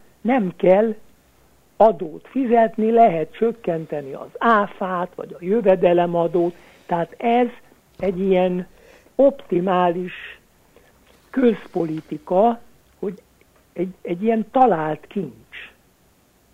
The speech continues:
Az, az a bizonyíték, hogy ezerkilencszázkilencven előtt erre senki nem gondolt. Vagy egy-két ember gondol, de nem tudták a politikusokat meggyőzni.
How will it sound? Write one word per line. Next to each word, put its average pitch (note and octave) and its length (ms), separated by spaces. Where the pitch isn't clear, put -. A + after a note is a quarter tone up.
Az, A3+ 180
az B3+ 200
a F#3+ 100
bizonyíték, A3+ 720
hogy A#3+ 220
ezerkilencszázkilencven F#3 1500
előtt G#3 320
erre G3 220
senki E3 440
nem D#3+ 220
gondolt. - 540
Vagy D#3+ 140
egy-két G#3+ 600
ember E3+ 420
gondol, B3+ 400
de G#3 120
nem F#3 260
tudták E3 460
a E3+ 60
politikusokat D#3 1120
meggyőzni. B3 800